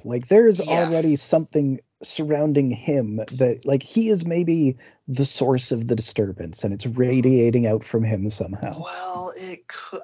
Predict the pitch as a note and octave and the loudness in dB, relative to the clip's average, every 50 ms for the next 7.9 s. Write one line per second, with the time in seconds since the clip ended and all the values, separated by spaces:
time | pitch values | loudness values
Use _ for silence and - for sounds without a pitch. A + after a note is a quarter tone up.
0 | - - F#3+ G3+ - A3 G#3+ G#3+ - _ _ - - - - - - - D#3+ - | -14 -14 -14 -14 -12 -12 -14 -14 -16 _ _ -20 -20 -20 -20 -12 -10 -10 -10 -6
1 | - B3 B3+ A3+ - A#3 G#3+ G3 F#3 E3+ F3 D#3+ C#3+ - - - F#3+ G3 F#3 - | -6 -4 -4 -2 -2 -2 -2 0 -2 -2 -2 -4 -6 -10 -14 -14 -10 -8 -8 -8
2 | E3 C#3+ D3 D#3+ D#3 - - C#3 C3 - D3+ C#3+ - C3+ A#2+ - C#3+ C#3+ C#3 C3 | -10 -10 -10 -12 -12 -12 -14 -14 -12 -8 -8 -6 -6 -6 -8 -10 -10 -12 -12 -12
3 | B2+ C3 C3+ C3+ C3 - C3 B2+ A#2 A#2 A2+ A2 A2 _ _ _ _ _ _ _ | -10 -8 -8 -6 -4 -4 -4 -6 -8 -10 -10 -12 -14 _ _ _ _ _ _ _
4 | _ _ _ _ _ _ _ _ _ - - - D#3+ F3+ - - - - - - | _ _ _ _ _ _ _ _ _ -14 -12 -10 -6 -2 -2 -2 -2 -4 -6 -10
5 | C#3+ C#3+ C#3 B2 - G3+ G#3+ - A#3+ G3+ G#3 F3 - - - G#3+ G#3+ - G3 - | -10 -10 -4 -2 -2 -2 0 -2 -2 -4 -2 -2 0 0 0 0 -2 -4 -4 -4
6 | E3+ D#3+ D3+ C#3+ - A#2+ A2 - _ _ _ _ _ _ _ _ _ _ _ _ | -4 -6 -6 -8 -10 -12 -14 -14 _ _ _ _ _ _ _ _ _ _ _ _
7 | _ _ _ _ _ _ _ _ _ _ _ - - - - D4 F#4+ | _ _ _ _ _ _ _ _ _ _ _ -20 -20 -18 -16 -18 -18